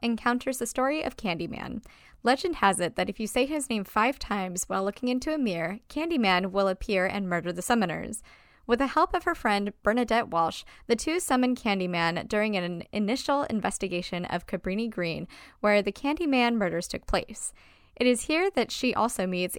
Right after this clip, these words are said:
Anne Marie McCoy and her infant son Anthony. On a return visit to Cabrini Green, Helen is jumped by a man she assumes is the Candyman, but isn't, only to meet the real Candyman who hypnotizes her, seeking vengeance for discrediting his legend.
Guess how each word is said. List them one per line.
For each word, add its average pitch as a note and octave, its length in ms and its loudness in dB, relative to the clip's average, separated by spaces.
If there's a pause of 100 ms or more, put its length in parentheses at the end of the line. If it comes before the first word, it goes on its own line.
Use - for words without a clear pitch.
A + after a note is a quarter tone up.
Anne A#3+ 240 2
Marie B3+ 280 2
McCoy A3 600 2 (280)
and A#3 140 0
her B3 120 4
infant C#4+ 360 -2
son G3+ 260 0
Anthony. E3+ 580 -4 (280)
On C4 100 6
a C4 60 4
return D#4+ 400 0
visit G#3+ 260 0
to G3 120 -4
Cabrini A3 440 0
Green, E3+ 400 -2 (260)
Helen E4+ 300 2
is D#4+ 140 0
jumped F#3+ 340 0
by G3 120 2
a F#3 80 0
man F#3+ 220 0
she F#3+ 200 -2
assumes D#4 400 -2
is F3+ 120 -4
the F#3+ 60 -2
Candyman, F3 680 -2 (100)
but - 200 2
isn't, F#3+ 440 -2 (320)
only D#4 240 2
to D#4 120 -4
meet A3+ 220 2
the F3+ 100 -2
real D4 300 2
Candyman F3+ 720 -2
who A#3+ 120 4
hypnotizes B3 800 0
her, F3+ 340 0 (160)
seeking D4+ 460 -2
vengeance G3+ 460 0
for F#3+ 200 0
discrediting F3+ 720 0
his F3+ 260 -4
legend. F3 460 -2